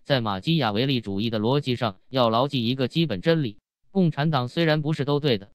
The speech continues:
但是他们通常是比反对他们的人精明的，因为他们是负实际政治责任的人，包括对美国的看法也是一样的。像变态辣椒或其他人痛骂的川普那些行动，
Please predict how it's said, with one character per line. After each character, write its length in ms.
但 160
是 120
他 120
们 100
通 220
常 180
是 160
比 200
反 240
对 160
他 100
们 120
的 100
人 140
精 180
明 200
的， 120
因 180
为 160
他 140
们 160
是 160
负 200
实 160
际 160
政 200
治 160
责 180
任 120
的 100
人， 200
包 180
括 200
对 160
美 200
国 140
的 100
看 220
法 300
也 180
是 160
一 80
样 180
的。 120
像 240
变 180
态 180
辣 200
椒 360
或 220
其 200
他 140
人 180
痛 200
骂 180
的 80
川 240
普 180
那 160
些 140
行 220
动， 140